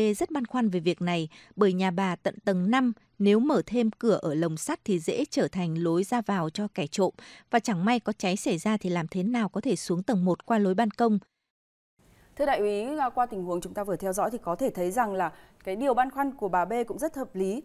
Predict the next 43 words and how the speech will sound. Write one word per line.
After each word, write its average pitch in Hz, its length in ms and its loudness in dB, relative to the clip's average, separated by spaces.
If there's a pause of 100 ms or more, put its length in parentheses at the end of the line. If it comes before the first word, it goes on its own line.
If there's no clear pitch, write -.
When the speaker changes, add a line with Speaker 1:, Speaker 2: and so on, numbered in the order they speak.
(220)
Speaker 2:
Và 202 160 0
anh 269 380 -4
thấy 208 180 -2
thế 254 120 -8
nào? 269 300 -4 (120)
Liệu 247 240 -2
đó 190 160 4
có 190 200 0
phải 202 360 -2 (200)
là 196 120 0
khó 185 160 0
khăn 269 220 -2
với 208 100 -2
lực 226 160 -8
lượng 226 220 -4 (120)
cảnh 180 140 -2
sát 294 240 -4
phòng 196 120 -8
cháy 185 120 -6
chữa 208 200 -6
cháy, 202 340 2 (200)
à, 190 160 0
khi 269 200 -4
mà 226 140 -6
vận 185 200 -6
động, 202 140 -2 (200)
à, 175 160 -4
người 185 200 0
dân, 240 240 2 (220)
à, 180 140 -4
mở 190 400 2
lối 170 140 -2
thoát 302 160 -6
hiểm 247 160 0
thứ 175 100 -8
hai 220 200 -4
trong 202 180 -10
nhà 175 120 -6
của 156 120 -10
mình 156 140 -2
hay 165 100 -4
không 196 220 -6
ạ? - 60 -18